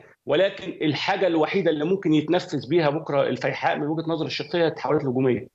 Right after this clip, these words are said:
لأنه عنده سكالة لعيب سريع، عنده، آه، نو-، نيكورو لعيب سريع. اللعيبة السريعة دي ممكن، ممكن تعمل مشاكل، آه، للهلال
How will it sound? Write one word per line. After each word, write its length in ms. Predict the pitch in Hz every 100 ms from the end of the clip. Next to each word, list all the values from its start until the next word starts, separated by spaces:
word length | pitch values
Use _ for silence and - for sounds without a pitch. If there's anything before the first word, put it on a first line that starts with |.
| _ _
لأنه 200 | 139 151
عنده 240 | 143 160 143
سكالة 380 | - 151 160
لعيب 180 | 151 123
سريع، 420 | - 135 156 160 - - -
عنده، 320 | - 165 156 156 151 143 139 135 131
آه، 220 | 135 131 -
نو-، 240 | 139 139 135
نيكورو 460 | 139 170 175 170
لعيب 240 | 156 143 160
سريع. 420 | 147 156 180 139
اللعيبة 240 | 135 139 175
السريعة 300 | - 165 165
دي 60 |
ممكن، 360 | 180 175 156 139
ممكن 580 | 170 214 208 - 120 117
تعمل 360 | 180 170 151 139
مشاكل، 520 | 135 180 175 143 127
آه، 340 | 131 127 127
للهلال 580 | 127 165 156 156 202